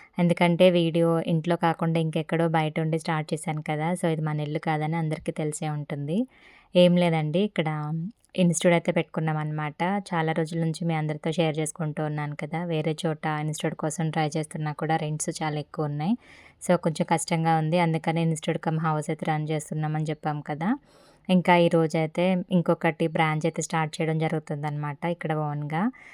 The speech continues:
ఇది వచ్చేసి లిటిల్ విల్లా స్కూల్ అండి. ఈ స్కూల్లోనే ఈవినింగ్ టైంలో ఏంటంటే ఇలా మ్యూజిక్ క్లాసెస్ చెప్పుకునేలాగా మాట్లాడి రెంట్ అనేది మనం పే చేసుకోవాలన్నమాట. ఇంకా అలా పే చేసుకొని వీక్లీ త్రీ క్లాసెస్ అయితే మనం చెప్పుకోవచ్చు.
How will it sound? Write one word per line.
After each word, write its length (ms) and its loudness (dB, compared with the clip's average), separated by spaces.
ఇది 100 8
వచ్చేసి 500 4
లిటిల్ 320 4
విల్లా 240 4
స్కూల్ 360 0
అండి. 300 0
ఈ 120 2
స్కూల్లోనే 600 2
ఈవినింగ్ 380 2
టైంలో 340 -2
ఏంటంటే 580 -2
ఇలా 260 0
మ్యూజిక్ 340 -2
క్లాసెస్ 360 -2
చెప్పుకునేలాగా 720 -6
మాట్లాడి 500 -4
రెంట్ 280 2
అనేది 260 0
మనం 220 0
పే 180 -2
చేసుకోవాలన్నమాట. 880 -4
ఇంకా 180 8
అలా 160 8
పే 180 4
చేసుకొని 560 0
వీక్లీ 340 4
త్రీ 200 2
క్లాసెస్ 440 -2
అయితే 180 -2
మనం 240 0
చెప్పుకోవచ్చు. 720 -4